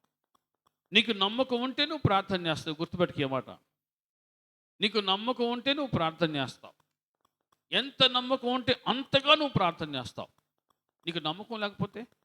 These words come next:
ఏమాత్రం అపనమ్మకము నీ జీవితంలో జొరబడినా నీ ప్రార్థనా జీవితము తక్కువైపోతూ ఉంటుంది, కొరతగా ఉంటుంది. ప్రార్థన కొరత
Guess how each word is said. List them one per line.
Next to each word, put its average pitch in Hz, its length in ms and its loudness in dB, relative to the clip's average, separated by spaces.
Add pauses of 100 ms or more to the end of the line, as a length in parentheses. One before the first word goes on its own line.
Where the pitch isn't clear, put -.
(1300)
ఏమాత్రం 220 640 2
అపనమ్మకము 220 800 0
నీ 208 160 -2
జీవితంలో 208 560 0
జొరబడినా 214 640 2 (1080)
నీ 208 100 2
ప్రార్థనా 208 540 4
జీవితము 226 640 0 (1400)
తక్కువైపోతూ 156 640 -2
ఉంటుంది, 82 540 -4 (1600)
కొరతగా 202 460 6
ఉంటుంది. 156 460 4
ప్రార్థన 190 640 4
కొరత 175 600 4